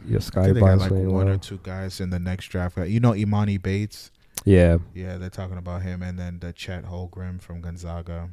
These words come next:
Speaker 1: Yeah.
Speaker 2: The big man, the skilled big man.
Speaker 1: Yeah, yeah. It's,
Speaker 2: Yeah.
Speaker 1: it's the R-, Rockets. They're just, yeah, they're not all that. The,
Speaker 2: The
Speaker 1: uh,
Speaker 2: Rockets are atrocious, bro.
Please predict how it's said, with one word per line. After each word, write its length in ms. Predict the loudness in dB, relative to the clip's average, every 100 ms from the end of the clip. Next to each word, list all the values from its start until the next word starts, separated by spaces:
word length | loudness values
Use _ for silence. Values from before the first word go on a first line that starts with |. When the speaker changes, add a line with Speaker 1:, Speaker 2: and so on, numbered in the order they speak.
| -10
Speaker 1:
Yeah. 440 | 0 2 2 2
Speaker 2:
The 60 | 0
big 100 | -2
man, 220 | -6 -8
the 100 | -8
skilled 340 | -12 -12 -12 -10
big 180 | -10 -8
man. 280 | -8 -8 -12 _ -20 -20 -20 -20 _ _ 0
Speaker 1:
Yeah, 340 | 2 4 2
yeah. 320 | 2 0 0 -2
It's, 340 | 0 -2 -2 -6
Speaker 2:
Yeah. 60 | -8
Speaker 1:
it's 300 | -8 -12 -16 -18 2
the 100 | 4
R-, 180 | 4 -2 -10 2
Rockets. 520 | 6 6 4 4 4
They're 140 | 4 2
just, 280 | 2 -2 -4
yeah, 200 | -4 -2
they're 100 | -4
not 240 | -4 -2
all 200 | -2 0
that. 260 | 0 0 2
The, 160 | 4
Speaker 2:
The 80 | 6
Speaker 1:
uh, 20 | 6
Speaker 2:
Rockets 380 | 4 2 0 0
are 120 | 0
atrocious, 560 | 0 0 0 0 -4
bro. 340 | -4 -2 -2